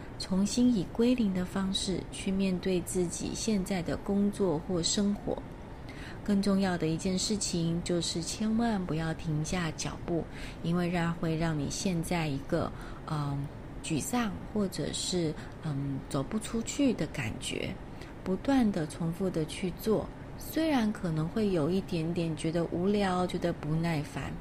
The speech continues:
但先把心情调整一下，然后再重新去做，我相信会很快的找到一个自己的出口，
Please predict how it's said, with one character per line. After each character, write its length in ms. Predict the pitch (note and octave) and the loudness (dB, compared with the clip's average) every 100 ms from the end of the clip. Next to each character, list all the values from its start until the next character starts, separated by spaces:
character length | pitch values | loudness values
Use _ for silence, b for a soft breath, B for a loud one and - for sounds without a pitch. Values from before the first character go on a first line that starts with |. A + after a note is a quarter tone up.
| - B B B B B | -10 B B B B B
但 160 | B3 A3 | 2 4
先 200 | A#3+ A#3+ | 4 2
把 160 | G3 | 0
心 300 | E3 - A#3 | -2 2 2
情 260 | - F#3 F3 | 2 0 0
调 240 | - F3 | 0 0
整 160 | F3+ F3 | 0 0
一 200 | D#3 D3+ | 0 -2
下， 280 | - F3+ - B B B | -2 -4 -4 B B B
然 200 | D3+ E3 | 0 2
后 220 | G3+ C#4+ | 4 4
再 160 | B3+ A#3+ | 4 2
重 240 | G#3+ F3 | 0 -2
新 180 | E3+ F3+ | 0 0
去 220 | F3+ - | -2 -2
做， 380 | E3+ - F3 D#3 - B B - | -2 0 0 -2 -4 B B -4
我 80 | D3 | -2
相 320 | - F3+ F#3 | 0 0 0
信 320 | - G3 E3+ D#3 B B - | 0 0 0 -2 B B 0
会 100 | G3+ | 2
很 240 | F#3 D#3+ - | 2 -2 -2
快 320 | - C4+ B3 | -2 0 2
的 120 | D#3 | 0
找 200 | C3+ D3+ | -2 -4
到 180 | - D#3+ | -2 -2
一 80 | D#3 | -2
个 140 | E3 | -2
自 180 | D#3+ A3+ | -2 -4
己 160 | G#3+ | -4
的 160 | - F3 | -2 -4
出 240 | - - | -2 -2
口， 260 | A#3 - - | -2 -2 -4